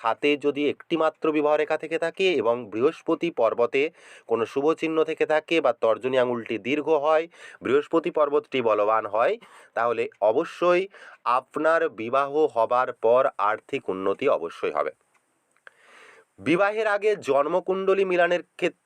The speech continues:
থেকেও কিন্তু আমরা হস্তরেখা মিলানকে অধিক জরুরি মনে করে থাকি, কারণ সেম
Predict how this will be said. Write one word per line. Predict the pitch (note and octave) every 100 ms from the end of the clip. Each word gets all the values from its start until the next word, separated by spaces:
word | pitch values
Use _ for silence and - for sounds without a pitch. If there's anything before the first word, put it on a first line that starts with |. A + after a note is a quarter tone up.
| -
থেকেও | E3+ F3 E3
কিন্তু | F3+ F3 F3
আমরা | D#3+ D#3+ D#3 -
হস্তরেখা | B2+ - - D#3 D#3 - E3+
মিলানকে | C#3+ C3 C3 - D3+ D3 - A#2
অধিক | C3+ B2 D#3 F3 E3 A#2+
জরুরি | A#2+ B2 C3 G#2+
মনে | G#2
করে | G#2+ G#2 -
থাকি, | A2 - D#3 B2+
কারণ | A2+ A#2+ A#2+ _ - - - - -
সেম | D#3